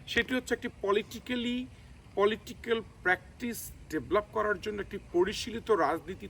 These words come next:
তৈরি করার জন্য বাংলাদেশে কোনো ধরনের স্কুল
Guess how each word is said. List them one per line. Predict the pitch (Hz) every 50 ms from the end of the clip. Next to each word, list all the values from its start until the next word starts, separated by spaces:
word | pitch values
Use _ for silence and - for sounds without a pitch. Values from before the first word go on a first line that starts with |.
| - -
তৈরি | 170 170 180 196 196
করার | - 180 180 190 208 180
জন্য | 165 202 196 208 226 269 370 - - - - - - - - - -
বাংলাদেশে | 123 120 117 147 156 170 180 185 190 165 190 185 - - 240 - - - -
কোনো | - 208 202 208 233 233
ধরনের | 180 185 226 214 208 202 180 165
স্কুল | 160 - - - - 156 135